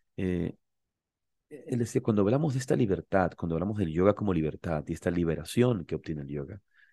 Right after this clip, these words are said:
the path to liberation, el camino a la liberación, no es una liberación de algo.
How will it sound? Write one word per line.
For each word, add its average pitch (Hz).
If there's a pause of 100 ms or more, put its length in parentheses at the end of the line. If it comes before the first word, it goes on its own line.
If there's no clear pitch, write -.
(200)
the 98
path 110
to -
liberation, 82
el 78
camino 98
a 95
la 82
liberación, 76 (1040)
no 135
es 160
una 180
liberación 113
de 110 (560)
algo. -